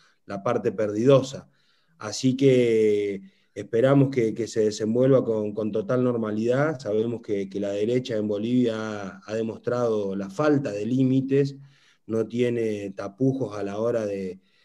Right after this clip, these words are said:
de oprimir a, al pueblo, así que estamos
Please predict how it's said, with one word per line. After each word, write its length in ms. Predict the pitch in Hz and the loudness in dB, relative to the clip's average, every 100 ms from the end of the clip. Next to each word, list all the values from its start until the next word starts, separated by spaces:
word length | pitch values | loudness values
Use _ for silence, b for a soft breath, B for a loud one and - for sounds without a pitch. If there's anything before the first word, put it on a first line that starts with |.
| b _ _ - | b _ _ -2
de 100 | 110 | 0
oprimir 500 | 101 113 120 131 127 | 0 0 2 4 2
a, 600 | 113 107 104 101 98 98 | 0 -4 -6 -10 -12 -10
al 240 | 101 107 | -8 -4
pueblo, 480 | 101 135 151 165 165 | 4 8 8 6 2
así 240 | - - 127 | 2 -4 -2
que 540 | 127 110 107 101 98 b b b b _ | 0 2 2 0 -4 b b b b _
estamos 520 | 110 107 131 127 127 | -2 -2 2 2 2